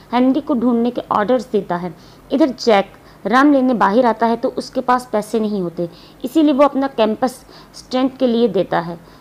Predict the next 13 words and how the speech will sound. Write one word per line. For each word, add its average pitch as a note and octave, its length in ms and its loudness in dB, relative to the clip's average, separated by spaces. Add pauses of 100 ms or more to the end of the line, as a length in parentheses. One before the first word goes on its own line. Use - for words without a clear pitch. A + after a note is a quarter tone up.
(100)
जैसे A#3 320 2
ही D#4 120 2
वो B3+ 120 -6 (100)
campus A3 360 -6
देता G#3 260 0
है B3+ 140 0
और C4 80 2
वैसे G#3 360 -2
ही A3 200 -2
सी C4+ 340 -2
हिलने A3 320 0
लगता F#3 260 -6
है F3 160 -10